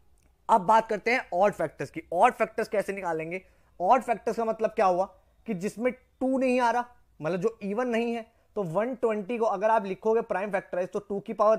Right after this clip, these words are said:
थ्री into three की पावर वन into फ़ाइव की पावर वन। आपने कहा मुझे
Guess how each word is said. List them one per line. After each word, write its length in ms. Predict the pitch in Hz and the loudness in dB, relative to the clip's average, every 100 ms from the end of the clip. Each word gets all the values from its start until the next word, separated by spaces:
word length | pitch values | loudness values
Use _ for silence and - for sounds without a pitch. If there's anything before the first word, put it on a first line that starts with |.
| 220 | 0
थ्री 200 | - 208 214 | -8 -8 -6
into 260 | 202 220 | -8 -8
three 200 | 190 180 | -8 -10
की 80 | 190 | -2
पावर 200 | 202 202 | 0 0
वन 180 | 196 202 | -2 -6
into 240 | 190 180 202 | -8 -8 -6
फ़ाइव 200 | 185 185 | -4 -4
की 60 | 202 | -4
पावर 240 | 196 202 | -2 0
वन। 180 | 196 208 _ _ _ _ _ - | 0 -4 _ _ _ _ _ 0
आपने 380 | 175 185 254 277 | 2 2 0 2
कहा 220 | 202 226 | 2 2
मुझे 160 | 233 | 2